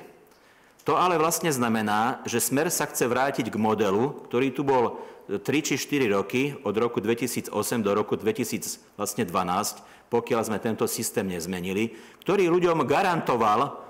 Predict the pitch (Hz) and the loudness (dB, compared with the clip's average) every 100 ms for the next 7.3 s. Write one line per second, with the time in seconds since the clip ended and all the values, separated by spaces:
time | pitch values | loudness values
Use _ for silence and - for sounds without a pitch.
0 | - 120 143 143 120 113 - 110 113 - | -4 -2 0 2 2 0 -2 0 0 -4
1 | - 92 123 143 151 147 110 117 120 117 | -8 0 2 2 0 2 2 0 -2 -2
2 | 107 101 98 104 120 - - - - - | 0 0 0 0 0 -2 -6 -12 -14 -12
3 | - 117 110 - - 85 90 - - 107 | -2 -2 -2 -8 -14 -8 -6 -6 0 2
4 | 120 135 - - - - 107 107 113 - | 2 -2 -8 -18 -16 -4 0 2 0 -2
5 | 92 117 120 127 120 151 151 113 110 104 | -2 0 0 0 0 0 2 2 2 2
6 | 110 120 117 98 92 101 127 127 - 107 | 2 2 -2 -4 -4 -2 0 0 0 -2
7 | 95 90 87 | -2 -4 -8